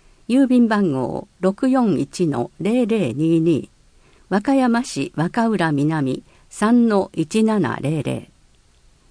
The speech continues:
開館は九時から十七時まで、入館は十六時三十分までです。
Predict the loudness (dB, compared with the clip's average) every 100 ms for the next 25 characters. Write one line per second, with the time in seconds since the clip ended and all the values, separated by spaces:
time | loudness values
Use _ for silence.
0 | _ -2 -2 0 0 0 0 -2 -8 -2
1 | 0 0 -2 -4 -2 0 0 -2 -6 -4
2 | -6 -6 -12 -20 _ _ 2 2 2 0
3 | 2 2 0 0 2 2 0 -2 -2 -2
4 | -2 0 -2 -4 -4 -4 -8 -10 -12 -14
5 | -20